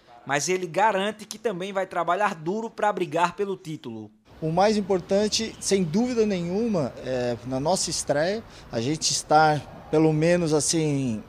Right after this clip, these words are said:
Speaker 2: é, não vou falar em percentual, porque não tem como se falar, mas prontos pra fazer um grande jogo, né, e principalmente conseguir uma vitória.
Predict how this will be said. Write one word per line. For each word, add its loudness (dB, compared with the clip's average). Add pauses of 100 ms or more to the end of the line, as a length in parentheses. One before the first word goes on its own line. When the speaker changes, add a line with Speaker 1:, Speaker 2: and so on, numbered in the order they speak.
Speaker 2:
é, -4
não -4
vou 2
falar 4
em 2
percentual, 0
porque -2
não 0
tem 2
como 2
se -6
falar, 2 (340)
mas 2 (420)
prontos 6
pra 0
fazer 2
um 2
grande 0
jogo, 0
né, 0
e -2
principalmente -6
conseguir -6
uma -2
vitória. -6